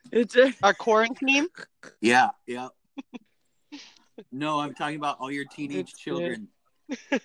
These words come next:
Speaker 1: Yeah.
Speaker 2: Uh, a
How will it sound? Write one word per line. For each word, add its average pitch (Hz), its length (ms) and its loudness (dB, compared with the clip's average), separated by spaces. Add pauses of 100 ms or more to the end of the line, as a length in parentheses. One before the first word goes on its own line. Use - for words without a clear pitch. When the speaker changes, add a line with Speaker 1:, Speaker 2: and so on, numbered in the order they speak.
(1000)
Speaker 1:
Yeah. 247 180 6 (2000)
Speaker 2:
Uh, 170 220 -4 (120)
a 190 60 -6